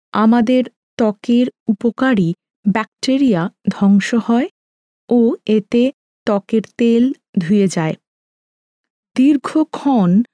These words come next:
গোসল করলে নখ পানি শুষে নিয়ে এর ক্ষতি করে।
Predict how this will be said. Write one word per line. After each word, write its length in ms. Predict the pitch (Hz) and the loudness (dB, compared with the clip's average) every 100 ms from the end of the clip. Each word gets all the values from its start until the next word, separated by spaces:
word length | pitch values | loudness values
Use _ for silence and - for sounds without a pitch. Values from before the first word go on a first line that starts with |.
| _ _ - | _ _ -8
গোসল 580 | 170 247 254 - 302 294 | -2 0 0 0 0 0
করলে 560 | - 247 220 165 170 - _ _ 202 | 0 0 2 0 -2 -6 _ _ 0
নখ 340 | 196 202 240 - - _ _ - | 2 0 -2 -10 -14 _ _ -4
পানি 420 | 233 233 254 285 | 0 2 4 2
শুষে 380 | - 247 - 254 | 0 -4 0 2
নিয়ে 260 | 247 170 175 269 _ | 2 2 0 -2 _
এর 240 | 196 196 202 _ - | -2 0 -2 _ -8
ক্ষতি 320 | 233 202 202 | -4 -2 -2
করে। 320 | 180 165 | -2 -4